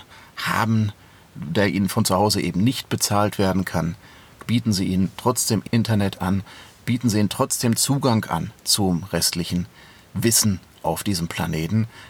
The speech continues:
Dafür braucht man heute alles. Das Internet, letzten Endes Medien, Medienkonsum, nicht nur Spielekram machen im Internet,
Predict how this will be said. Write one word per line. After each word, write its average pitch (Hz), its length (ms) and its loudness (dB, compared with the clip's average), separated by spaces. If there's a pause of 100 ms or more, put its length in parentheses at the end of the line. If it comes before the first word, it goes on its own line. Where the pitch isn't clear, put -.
(100)
Dafür 107 340 0
braucht 87 280 -2
man 95 180 0
heute 98 440 0
alles. 85 500 0
Das 82 160 -4
Internet, 123 560 2 (420)
letzten 104 460 0
Endes 95 400 0
Medien, 110 640 2
Medienkonsum, 90 880 0 (140)
nicht 156 240 0
nur 175 100 2
Spielekram 123 640 0
machen 104 320 2
im 104 180 0
Internet, 90 520 0